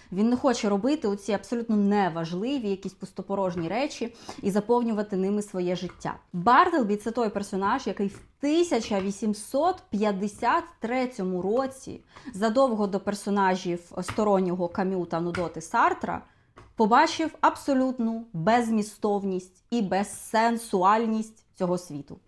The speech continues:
Наступний письменник, якого хочеться згадати, звичайно ж, це мій улюблений, прекрасний, незрівняний Франц Кафка,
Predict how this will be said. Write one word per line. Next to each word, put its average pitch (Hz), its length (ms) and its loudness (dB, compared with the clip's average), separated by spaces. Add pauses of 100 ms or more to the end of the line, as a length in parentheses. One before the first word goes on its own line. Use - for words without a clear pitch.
(180)
Наступний 339 380 2
письменник, 269 560 2
якого 226 340 4
хочеться 208 480 -4
згадати, 202 560 4
звичайно 208 760 4
ж, - 120 -10
це 202 160 0
мій 196 160 2
улюблений, 190 600 2
прекрасний, 196 640 2
незрівняний 185 640 0
Франц 294 340 0 (100)
Кафка, 208 500 -4